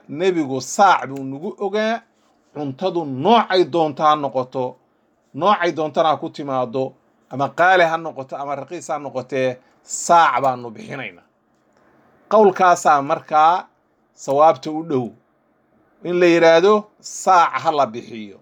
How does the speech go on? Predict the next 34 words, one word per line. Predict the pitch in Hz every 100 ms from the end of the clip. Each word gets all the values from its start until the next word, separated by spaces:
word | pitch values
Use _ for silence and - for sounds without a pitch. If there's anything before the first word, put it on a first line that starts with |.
| -
oon | 147 156
waxba | 151 180 196
la | 165
qiimaynin | - 151 143 147 147 170 190
oo | 208
la | 190
kala | - 135 113
duwan. | 107 107
Hadda, | 147 180 135 92 _ _ _ _
qofka | 202 202 202
bariiska | 170 214 208 - 175
ku | 190
bixinaya, | 170 - 170 135 131 139 - _ _ _
dee | 135
isku | 139 -
qiimo | - 160 165 185
ma | 165 147
aha. | 95 - _ _ _ _ -
Bariiska | 160 160 - 156
basmatiga | 143 139 139 156 170 165 147
waa | 135
qaaliga, | 120 160 175 170 180 185 _ _ _ _ _ _ _ _ _ -
oo | 123
waxa | 156 156
weeye, | 160 180 165 151 151 - _ _ _ _ _ -
ee, | 135 131 131 131
labadiisii | 143 170 190 180 - 180
kiilo | 185 190
dee | 175 185 170 170 - - - _
dhowr | 175 202
iyo | 180
toban | 196 202
dollar | 196 185 160
noqonayso. | 165 165 196 131 -